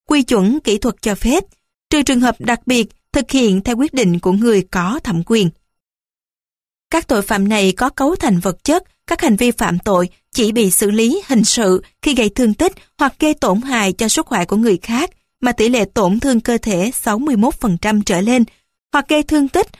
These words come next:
hoặc gây tổn hại cho sức khỏe của hai người trở lên mà tổng tỷ lệ tổn thương cơ thể của những người này từ sáu mươi mốt phần trăm đến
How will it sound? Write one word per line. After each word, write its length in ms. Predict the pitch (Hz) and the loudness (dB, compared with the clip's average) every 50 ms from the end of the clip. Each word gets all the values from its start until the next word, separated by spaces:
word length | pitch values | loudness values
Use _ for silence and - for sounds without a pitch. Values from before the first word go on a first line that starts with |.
| _ _ _ | _ _ _
hoặc 140 | 247 220 - _ | -4 -4 -2 _
gây 140 | 247 247 240 | 0 0 0
tổn 340 | - - 233 185 160 196 | 0 0 0 0 0 0
hại 260 | 233 262 233 185 170 175 | -2 -2 -2 0 -2 -2
cho 220 | - - 202 190 | -2 -2 -2 -2
sức 180 | - - 277 - | -2 -2 -4 -4
khỏe 180 | - 214 175 | -2 -4 -4
của 160 | 175 - 202 | -2 0 -2
hai 280 | 226 233 - 285 285 277 | -2 -2 -4 -4 -2 0
người 200 | 262 254 233 190 | 2 2 2 2
trở 160 | 180 190 180 | 0 0 -2
lên 220 | 208 233 254 254 220 - - _ _ _ _ _ | 0 0 0 0 -2 -2 -4 _ _ _ _ _
mà 100 | 285 277 | -4 -2
tổng 340 | 269 - 220 196 208 254 294 | 0 0 0 2 2 2 2
tỷ 180 | - 254 196 | 2 2 2
lệ 180 | 214 233 220 190 | 2 2 0 0
tổn 320 | - - 226 196 185 226 | 0 -2 -2 0 0 0
thương 220 | 254 302 277 247 233 | 0 0 0 0 0
cơ 160 | - 247 240 | 0 -2 -2
thể 340 | 233 - 220 190 185 214 240 | -2 -2 -2 0 0 -2 -2
của 140 | - 247 | -2 -2
những 200 | 240 220 180 190 | 0 0 0 0
người 120 | 214 226 196 | 0 0 0
này 260 | 190 208 208 190 175 - _ _ _ _ _ _ _ _ _ _ _ _ _ _ _ _ _ - | 0 2 0 0 -2 -4 _ _ _ _ _ _ _ _ _ _ _ _ _ _ _ _ _ -2
từ 220 | 254 240 233 226 | 0 2 2 2
sáu 300 | 214 - - 233 214 220 | 0 0 0 0 0 -2
mươi 180 | 277 359 339 269 | 0 0 0 2
mốt 220 | 254 247 285 359 | 2 2 2 2
phần 220 | - - 247 190 175 | 0 0 -2 -2 0
trăm 220 | - 233 247 233 233 - - _ _ | 0 2 0 0 0 -2 -12 _ _
đến 220 | - 240 226 269 | 0 0 0 0